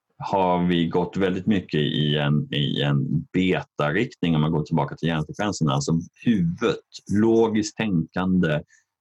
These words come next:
positivismen, eh, naturvetenskaplig, undersöka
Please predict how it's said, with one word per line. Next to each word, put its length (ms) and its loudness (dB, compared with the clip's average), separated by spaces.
positivismen, 1300 0
eh, 540 0
naturvetenskaplig, 2250 0
undersöka 1200 0